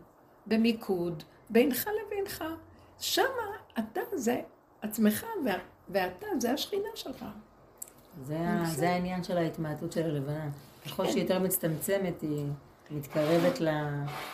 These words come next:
Speaker 1: בדיוק, לגוף
Speaker 2: לאור
Speaker 1: האסטרלי
Speaker 2: שלנו.
Speaker 1: הפנימי,
Speaker 2: כן.
Speaker 1: את נכנסת פנימה, ולגוף הזה יש גילוי שלו. הוא לא מתגלה בגוף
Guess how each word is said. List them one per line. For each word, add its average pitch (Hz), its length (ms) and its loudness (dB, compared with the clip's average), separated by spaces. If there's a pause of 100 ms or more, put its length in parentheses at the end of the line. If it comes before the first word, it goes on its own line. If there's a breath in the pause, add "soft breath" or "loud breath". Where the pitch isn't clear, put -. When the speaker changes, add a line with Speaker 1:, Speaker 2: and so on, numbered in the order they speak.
(160)
Speaker 1:
בדיוק, 247 500 4
לגוף 214 440 4
Speaker 2:
לאור - 120 2
Speaker 1:
האסטרלי - 500 4
Speaker 2:
שלנו. 269 100 2
Speaker 1:
הפנימי, 262 440 4
Speaker 2:
כן. 214 100 2
Speaker 1:
את - 180 0
נכנסת 220 460 4 (140)
פנימה, 196 320 4
ולגוף 190 500 2
הזה 247 380 8 (320)
יש 220 240 4
גילוי 208 500 8 (280 loud breath)
שלו. 190 460 4 (360 loud breath)
הוא 196 140 2
לא 262 240 6
מתגלה 190 400 4
בגוף 160 280 0